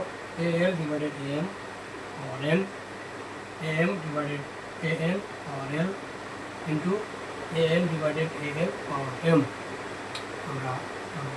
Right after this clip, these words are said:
শুরু করি। যেহেতু এনটা এই ব্র্যাকেটের মধ্যে যা আছে সমস্ত জিনিসের উপর পাওয়ার আছে, সুতরাং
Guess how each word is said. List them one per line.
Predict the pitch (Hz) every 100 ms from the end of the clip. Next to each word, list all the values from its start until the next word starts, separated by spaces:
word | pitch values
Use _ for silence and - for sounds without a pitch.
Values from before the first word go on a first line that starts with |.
| -
শুরু | 156 147
করি। | 147 160 214 - - - - - - - - - - - - - - 139
যেহেতু | 196 196 175 -
এনটা | 180 202 170 160 165 - - - - - - - - - - - - - -
এই | 156 147 - - - - 151
ব্র্যাকেটের | 165 175 202
মধ্যে | 214 175
যা | 180
আছে | 175 185 -
সমস্ত | 220 190 185
জিনিসের | 185 185 196
উপর | 175
পাওয়ার | 175 165 151
আছে, | 135 160
সুতরাং | 175 185